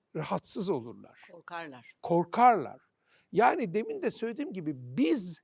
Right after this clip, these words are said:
Speaker 1: sözcüğünü kullanamazlar. Yani bu bence iyi bir, e, turnusol kağıdıdır.
Speaker 2: Şöyle hocam, çok güzel söylediniz.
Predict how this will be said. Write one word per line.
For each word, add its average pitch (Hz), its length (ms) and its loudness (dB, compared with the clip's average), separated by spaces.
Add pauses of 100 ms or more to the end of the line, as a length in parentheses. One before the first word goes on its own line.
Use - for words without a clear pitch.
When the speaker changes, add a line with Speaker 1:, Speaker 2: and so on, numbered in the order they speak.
Speaker 1:
sözcüğünü 214 680 -4
kullanamazlar. 190 1300 -6 (480)
Yani 214 500 0
bu 339 300 0
bence 247 340 -4
iyi 214 300 -4
bir, 190 420 -4 (100)
e, 165 180 -2
turnusol 180 600 0
kağıdıdır. 131 760 -2 (340)
Speaker 2:
Şöyle 226 380 -6
hocam, 170 440 -4
çok 220 200 -14
güzel 170 220 -6
söylediniz. 165 600 -14